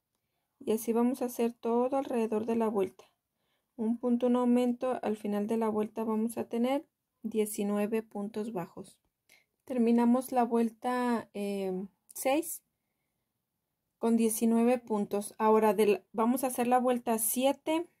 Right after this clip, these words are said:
y la vuelta ocho, haciendo un punto en cada punto de los diecinueve que tenemos.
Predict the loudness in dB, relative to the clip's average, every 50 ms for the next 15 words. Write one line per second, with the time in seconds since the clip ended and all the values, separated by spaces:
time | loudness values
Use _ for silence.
0 | _ _ _ _ _ _ _ _ _ _ -6 -2 -2 0 0 0 2 2 2 2
1 | 4 2 2 0 -2 -4 -4 -4 -4 -4 _ 0 0 0 0 0 -4 -4 -2 -2
2 | -2 -4 _ _ _ _ _ _ _ _ _ _ _ _ _ _ _ _ -6 -4
3 | -4 0 2 4 6 6 6 4 4 2 2 2 4 4 2 2 2 2 2 2
4 | 0 0 0 0 0 0 0 0 -2 -2 -4 -6 -6 -4 -4 -4 -2 0 0 0
5 | 2 0 0 -2 -4 -6 -6 -4 -4 -4 -2 0 0 0 0 0 0 0 -2 -4
6 | -4 -6 -10 -8 -6 -6 -4 -4 -6 -6 -8 -12 -14 _ _ _